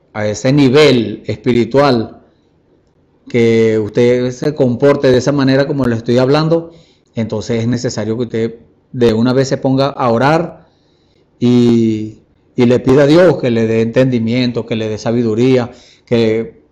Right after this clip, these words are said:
que le dé, eh, eh, revelación de estas palabras que estamos hablando acá, porque cualquiera puede decir, "No, pues este hermano sí es tonto, si le están ofreciendo más por, por, por allá, bueno, véndaselo a él".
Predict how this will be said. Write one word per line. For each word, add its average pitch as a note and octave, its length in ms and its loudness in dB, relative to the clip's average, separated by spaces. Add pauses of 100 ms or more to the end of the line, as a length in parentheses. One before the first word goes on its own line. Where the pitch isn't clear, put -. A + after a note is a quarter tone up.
que - 140 -4
le A2+ 160 2
dé, A2+ 500 2 (680)
eh, B2 260 0
eh, B2 80 0
revelación B2 1160 0 (560)
de A#2+ 100 -2
estas A#2 220 -6
palabras A#2 340 -4
que A2+ 80 -8
estamos A#2+ 320 -4
hablando A#2 300 -2
acá, C3+ 200 -4
porque A#2+ 240 -6
cualquiera A2+ 380 -6
puede B2+ 240 2
decir, A#2+ 400 -2 (180)
"No, F3 200 -4
pues B2+ 100 -4
este C3 100 -6
hermano C#3+ 480 0
sí D3 140 -2
es D3+ 140 -4
tonto, D3+ 540 -2 (260)
si - 160 -2
le C3 100 4
están B2 220 0
ofreciendo C#3+ 480 0
más D3 160 0
por, D3+ 320 -2
por, C3 440 -8 (220)
por C3 140 2
allá, B2+ 240 4
bueno, C#3+ 280 0
véndaselo C#3 600 0
a C3 80 2
él". C#3 320 0